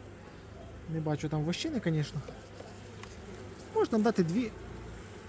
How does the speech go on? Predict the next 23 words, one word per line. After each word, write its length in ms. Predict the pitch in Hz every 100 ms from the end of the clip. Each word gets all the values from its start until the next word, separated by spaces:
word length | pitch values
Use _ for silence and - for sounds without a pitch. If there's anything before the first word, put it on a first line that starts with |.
| - - - - - - -
сушечки, 440 | - 196 160 -
дивіться, 260 | 175 175 170
так 160 | 175 -
само, 240 | 175 156
бачите? 360 | 170 233 - 151 - - - - -
Від 260 | 170 208 185
низу 440 | 254 262 220 202 180 - - - - - - 156
до 260 | 156 202
верху. 280 | 196 151 139 - 147 - - - -
І 140 | 285
звідси 320 | 208 226 208
почала 380 | 196 180 185 180
виходити 520 | 170 156 170 156 151
бджола. 360 | 143 139 139 135 - - - - - - - - - - - - - - - -
Так 160 | 190
само 260 | - 156 147
тут. 140 | 170
О, 120 | 208 - - 151 160
ось 80 | 170
той 140 | 208
вона 220 | 190 180
гуляє, 400 | 170 175 180 170
красуня. 480 | 151 151 - 160 151